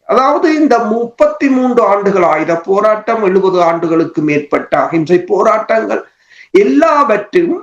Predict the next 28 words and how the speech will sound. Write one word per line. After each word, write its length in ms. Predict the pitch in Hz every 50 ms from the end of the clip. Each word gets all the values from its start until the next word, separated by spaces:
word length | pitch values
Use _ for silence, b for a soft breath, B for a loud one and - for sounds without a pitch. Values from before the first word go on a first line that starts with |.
| - _ _
என்ன 420 | - 202 226 277 311 359 349 330
நடந்தது 640 | 330 233 202 202 220 226 233 226 220 196 165 165
என்பது 440 | 147 147 139 120 117 131 151 185 -
தொடர்பாக 540 | - - - 147 139 - - - - - - - 240
அதில் 280 | 165 - 170 226 - -
எந்த 340 | 180 180 226 247 247 254 226
விதமான 680 | 202 190 156 175 160 156 156 147 147 143 139 160 160 - -
தகவல்களும் 760 | 160 156 - 202 202 175 143 127 - - 113 123 139 - 165
இல்லை. 280 | 117 92 - - - _ _ _ _ _ _ _ B B B B B B
மனித 300 | B 170 180 220 269 320 339
உரிமைகள் 460 | 320 294 302 285 269 240 240 214 196 196
மீறல் 320 | 196 196 202 196 180 170
என்று 260 | 165 160 151 151 160
சொல்லும் 360 | - - 131 139 143 135 139
போது, 280 | - 120 117 113 - - -
அதில் 260 | 160 185 - 262 262
விடுதலை 360 | 214 208 208 240 285 277 262 240
புலிகளையும் 640 | - - 180 180 170 156 160 156 143 151 175 160
கொண்டு 220 | - 196 170 165 165
வந்து 160 | 156 156 196 185
இணைத்து 400 | 160 175 208 202 202 - - 165
விட்டு 220 | 151 131 - 135 127
கிடக்கு. 380 | - - - - - _ _ _ _ _ _ _ _ - B B B B
இப்ப 160 | B 180 165
விடுதலை 360 | 175 190 254 - 339 370 359
புலிகள் 360 | 359 359 349 294 269 285 294 262
ஏன் 280 | 226 247 294 330 349
போராடினார்கள் 1000 | 285 262 262 240 240 226 220 220 214 202 202 196 196 196 185 - 202 190 196